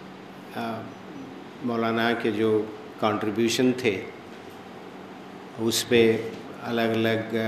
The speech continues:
पॉइंट्स हमने दिए हैं। कोई यूनिवर्सिटी, उनके कॉन्ट्रीब्यूशन उर्दू और पर्शियन ज़बान या अरबिक ज़बान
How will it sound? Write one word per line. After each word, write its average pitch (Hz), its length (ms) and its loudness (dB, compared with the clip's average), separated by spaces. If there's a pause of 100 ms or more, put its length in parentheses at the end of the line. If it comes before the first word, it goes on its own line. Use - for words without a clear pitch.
(120)
पॉइंट्स 110 360 2
हमने 110 220 2
दिए 113 280 4
हैं। 117 300 2 (1080)
कोई 113 260 8
यूनिवर्सिटी, 113 920 4
उनके 117 420 2 (1040)
कॉन्ट्रीब्यूशन 117 720 4
उर्दू 123 440 6
और 117 120 8
पर्शियन 117 480 4
ज़बान 113 680 4
या 113 160 4
अरबिक 113 300 4
ज़बान 110 560 2